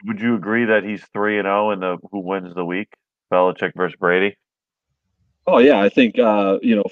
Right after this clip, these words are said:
Speaker 2: forty-three-year-old washed quarterbacks, they don't win many weeks. So I
Speaker 1: Yeah,
Speaker 2: would
Speaker 1: that's
Speaker 2: say
Speaker 1: true.
Speaker 2: that, uh, Belichick, I think he wins. Yeah, for sure.
Speaker 1: Tanaka just gave up a double, three nothing. We're down
Speaker 2: Right.
Speaker 1: already.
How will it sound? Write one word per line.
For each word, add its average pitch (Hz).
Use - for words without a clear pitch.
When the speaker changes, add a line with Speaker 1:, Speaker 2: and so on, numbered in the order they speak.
Speaker 2:
forty-three-year-old 104
washed 101
quarterbacks, 98
they 110
don't 98
win 98
many 98
weeks. 107
So 92
I 104
Speaker 1:
Yeah, 90
Speaker 2:
would 98
Speaker 1:
that's -
Speaker 2:
say 98
Speaker 1:
true. -
Speaker 2:
that, 92
uh, 92
Belichick, 95
I 101
think 98
he 92
wins. 87
Yeah, -
for 120
sure. -
Speaker 1:
Tanaka 98
just 82
gave 92
up 90
a 90
double, 85
three 95
nothing. 85
We're 78
down 78
Speaker 2:
Right. 90
Speaker 1:
already. 76